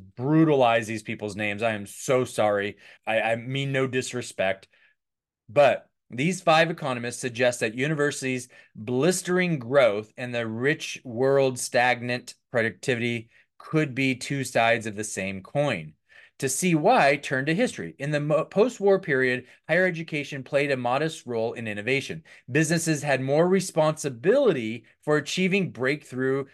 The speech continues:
This is what I was just saying, right? Businesses have more responsibility in achieving break-, scientific breakthrough in America during the fifties, and they spent four times as much on research as re-, as, uh, universities,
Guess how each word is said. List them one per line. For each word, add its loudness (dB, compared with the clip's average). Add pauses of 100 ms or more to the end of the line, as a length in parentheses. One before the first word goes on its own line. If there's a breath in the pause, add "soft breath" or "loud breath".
(140 soft breath)
This -8
is -8
what 4
I 8
was 0
just -6
saying, 2
right? -2 (200 loud breath)
Businesses -4
have 2
more 0
responsibility -4
in -8
achieving -4
break-, 0
scientific -4
breakthrough 0
in -2
America -2
during -4
the -6
fifties, -4 (200 loud breath)
and -6
they 2
spent 0
four 2
times -2
as -6
much 0
on -4
research -6 (360)
as 0
re-, -6
as, 0
uh, -2
universities, -2